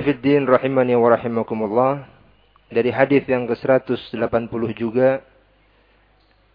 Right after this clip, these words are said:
kita dapat mengetahui bimbingan Rasul sallallahu alaihi wasallam tentang kafarah bagi seorang yang menggauli istrinya di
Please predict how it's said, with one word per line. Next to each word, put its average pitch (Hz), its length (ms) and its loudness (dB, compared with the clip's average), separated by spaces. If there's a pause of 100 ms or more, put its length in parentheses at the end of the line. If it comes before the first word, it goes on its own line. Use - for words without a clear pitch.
(420)
kita 117 260 -2
dapat 127 320 2
mengetahui 123 640 0
bimbingan 117 480 -4
Rasul 113 400 0
sallallahu 113 560 2
alaihi 107 400 0
wasallam 117 720 -2 (1120)
tentang 120 480 -2
kafarah 131 880 2 (1400)
bagi 117 240 0
seorang 135 880 2 (1200)
yang 120 240 2
menggauli 127 560 2
istrinya 127 560 -2
di 123 80 -6